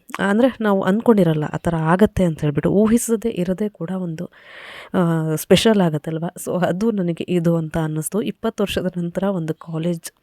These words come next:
ಲೈಫ್, ಕಾಲೇಜ್ ಭೇಟಿ ವಿಶೇಷವಾಗಿ ಅನಿಸಿದ್ದು ನನಗೆ. ಹಾಗೆ ಯಾರೆಲ್ಲ ಲೆಕ್ಚರರ್ಸ್ ಇದ್ದಾರೆ ಅಂತ ಒಂದು ನೋಡ್ಬೇಕು ಅಂತ. But ಇವರು ಚಂದ್ರಶೇಖರ್ ಸರ್ ಅಂತ ಹೇಳ್ಬಿಟ್ಟು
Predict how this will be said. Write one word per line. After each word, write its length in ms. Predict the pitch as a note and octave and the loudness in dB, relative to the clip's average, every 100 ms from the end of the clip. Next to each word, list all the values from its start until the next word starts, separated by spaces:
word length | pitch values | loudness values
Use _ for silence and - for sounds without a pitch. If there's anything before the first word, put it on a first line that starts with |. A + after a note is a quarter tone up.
| _ _ D#3+ | _ _ -2
ಲೈಫ್, 400 | D3+ D#3 - - | -2 -2 -8 -10
ಕಾಲೇಜ್ 440 | - E3+ E3+ E3 E3 | -2 0 0 -2 -8
ಭೇಟಿ 540 | D#3+ E3+ F3 E3 F3 - - - | 0 2 2 -6 -12 -16 -8 -4
ವಿಶೇಷವಾಗಿ 640 | D#3 E3 - E3 D#3 E3 | 0 -2 0 0 2 0
ಅನಿಸಿದ್ದು 460 | D3 - D3 C#3+ | 0 -2 -2 0
ನನಗೆ. 540 | C#3+ C#3+ C#3+ F#3+ - _ _ _ _ | 0 0 -2 -4 -4 _ _ _ _
ಹಾಗೆ 240 | - A3+ A3+ | 2 6 8
ಯಾರೆಲ್ಲ 320 | F#3 G#3 A3 | 8 8 6
ಲೆಕ್ಚರರ್ಸ್ 480 | G3 - F3+ E3 F3+ | 6 2 0 2 6
ಇದ್ದಾರೆ 240 | E3 D#3 | 6 6
ಅಂತ 200 | D#3 C#3+ | 2 2
ಒಂದು 400 | D3+ D3+ D3 D3+ - | 2 2 0 -2 2
ನೋಡ್ಬೇಕು 440 | D#3 C#3+ D3+ - | 4 6 4 -2
ಅಂತ. 220 | C#3+ - F#3+ - - - - - | -6 -2 -4 -4 -14 -16 -4 0
But 180 | - G3+ | 2 6
ಇವರು 380 | F#3+ G#3 G3 - - - | 6 6 2 -4 -20 -2
ಚಂದ್ರಶೇಖರ್ 600 | - E3 F3 - - E3 | 2 6 4 2 -2 -2
ಸರ್ 200 | - D#3 | 0 0
ಅಂತ 140 | D3 | 0
ಹೇಳ್ಬಿಟ್ಟು 380 | D3 D3 D3 A#3+ | 0 0 0 -4